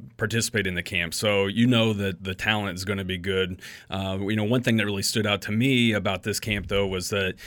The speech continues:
uh, all the position groups were talented. Usually, you know, you'll have a, a wide receiver group and, and maybe a defensive back group that were really head and shoulders above maybe the offensive line and defensive line, but,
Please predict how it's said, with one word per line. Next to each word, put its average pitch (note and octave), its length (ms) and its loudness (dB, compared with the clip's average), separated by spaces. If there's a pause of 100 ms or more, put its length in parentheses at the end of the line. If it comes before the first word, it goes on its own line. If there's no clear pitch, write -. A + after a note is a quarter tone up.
(260)
uh, F#2 360 -4 (100)
all B2 200 4
the C3 80 6
position G2 380 0
groups F2+ 320 -6
were F#2 120 -4
talented. F2 400 -4
Usually, A#2 540 4
you G#2+ 160 0
know, G2+ 100 0
you'll G2 220 0
have G2 380 2
a, F#2 320 -2
a F#2+ 80 0
wide A2 240 6
receiver G2 420 0
group F#2 380 -4
and, F#2 460 -4
and F#2 120 -4
maybe G2 220 0
a F2+ 40 -4
defensive F#2+ 420 -4
back F#2+ 240 2
group F#2 300 -6 (100)
that F2+ 180 -2
were F#2+ 140 -2
really F#2+ 420 -4 (300)
head G#2+ 160 2
and F#2 100 -4
shoulders G2 340 -2
above F#2 480 -2
maybe F2+ 220 -4
the F2+ 220 -2
offensive F2+ 540 -2
line F2+ 320 -4
and E2+ 100 -6
defensive F#2 460 -4
line, F2 240 -4
but, F2+ 180 -4